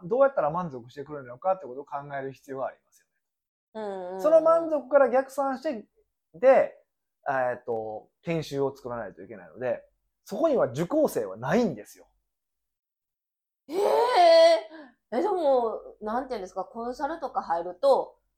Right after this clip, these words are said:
Speaker 2: 結果、現場がどう変わったとか、なんか数字で見れれるじゃないですか。
Speaker 1: まあ、コンサルだったらね。はい。
Speaker 2: でもその企業、え、な-、な-、何の研修なのかで、によって数字が上がる上がらへんとかあるんですかね？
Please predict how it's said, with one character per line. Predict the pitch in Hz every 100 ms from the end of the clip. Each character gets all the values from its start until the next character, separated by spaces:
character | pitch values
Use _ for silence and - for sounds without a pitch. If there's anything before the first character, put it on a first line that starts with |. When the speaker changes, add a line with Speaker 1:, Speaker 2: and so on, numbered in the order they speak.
| _
Speaker 2:
結 | - 320 - _
果、 | 381 392 220
現 | 240 254 254
場 | 254 262 262
が | 269 254 -
ど | 233 311
う | -
変 | 415
わ | 277
っ | 226
た | 220
と | 208
か、 | 185
な | 196
ん |
か | 214
数 | - 214
字 | 208
で | 233 285
見 | 190
れ | 180
れ | 196
る | 214
じ | 220
ゃ | 180
な | 156
い | -
で | -
す | -
か。 | - _ _ _ -
Speaker 1:
ま |
あ、 | 120
コ | 131
ン |
サ | 135
ル | 131
だ |
っ | -
た |
ら | 101
ね。 | 165 208
は | - 101
い。 | - _ _ _ _
Speaker 2:
で | -
も | 302
そ | 392
の | 381
企 | 381 349
業、 | 285 208 190 165 -
え、 | 190
な-、 | 196 208
な-、 | 208 185 185
何 | 240 269
の | 277
研 | 370 403
修 | 392 381
な | 359 240
の | 202
か | 208
で、 | 180 185 185
に | 196 208
よ | 214
っ | 220
て | 190
数 | - 226
字 | 226 226
が | 233
上 | 269
が | 277
る |
上 | 269
が | 262
ら | 247 226
へ |
ん | 165
と | -
か | 160
あ |
る | 202
ん | 175
で | -
す |
か |
ね？ | -